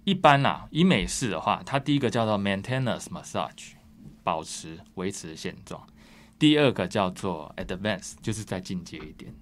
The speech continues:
刚刚秘书长提到的，他本身就有焦虑，他本身就有情绪或者是敏感的部分。第一个啦，呃，我们介绍过中枢神经系统，最大的跟脑，脑部的地-，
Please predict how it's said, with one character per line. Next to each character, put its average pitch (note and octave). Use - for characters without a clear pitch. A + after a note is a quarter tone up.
刚 C3
刚 C3
秘 B2+
书 A#2+
长 F#2+
提 -
到 F2
的， -
他 D3+
本 F#2
身 G#2
就 G2
有 D#2
焦 D#2+
虑， D#2
他 -
本 E2+
身 F#2
就 F2+
有 C#2+
情 E2+
绪 -
或 F#2+
者 E2
是 D#2+
敏 F#2
感 D#2+
的 -
部 D#2+
分。 -
第 B2+
一 C3
个 G2+
啦， C#2+
呃， D#2+
我 A#2
们 B2
介 D#3
绍 D3+
过 C#3
中 A2+
枢 G#2+
神 E2+
经 E2
系 -
统， -
最 G#3
大 D#3+
的 G#2+
跟 C3
脑， F2
脑 F2+
部 F#2+
的 F#2
地-， F#2+